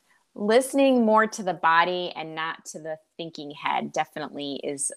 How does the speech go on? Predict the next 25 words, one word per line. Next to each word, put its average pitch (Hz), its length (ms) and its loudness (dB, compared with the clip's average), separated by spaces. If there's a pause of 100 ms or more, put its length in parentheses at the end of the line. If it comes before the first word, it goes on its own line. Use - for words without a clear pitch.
is, 143 260 -4
um, 139 360 -2
one 143 240 -6
of 139 180 -6
the 143 220 0
advice 147 520 -4 (140)
<laughs> 202 160 -4
that 170 140 6
I 165 100 4
would 208 220 2
<laughs> - 0 -
leave 208 300 -4
people 180 260 -4
with 160 200 -6
today, 156 300 -2 (300)
because 208 260 2
the 208 120 4
head 220 320 2
holds 214 360 -4
information 175 680 -8
in 170 160 -6
human 160 280 -8
design. 160 640 -2
It's 180 220 -2
the 147 180 -8